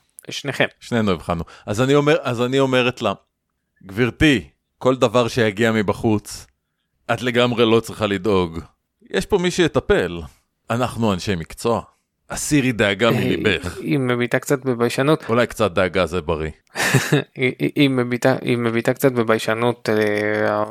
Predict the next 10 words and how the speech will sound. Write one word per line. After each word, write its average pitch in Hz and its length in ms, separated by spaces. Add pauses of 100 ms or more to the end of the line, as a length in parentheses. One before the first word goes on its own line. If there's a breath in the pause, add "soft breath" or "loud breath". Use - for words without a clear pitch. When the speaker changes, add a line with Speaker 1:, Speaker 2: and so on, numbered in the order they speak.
(100)
Speaker 1:
איך 110 220
אומרים, 117 180
לחיה 113 520
מהדהימות 117 520
הזה 113 200
שנראה 107 380
שתפסתם - 640
אותה 107 200
על 107 80
חם. 165 200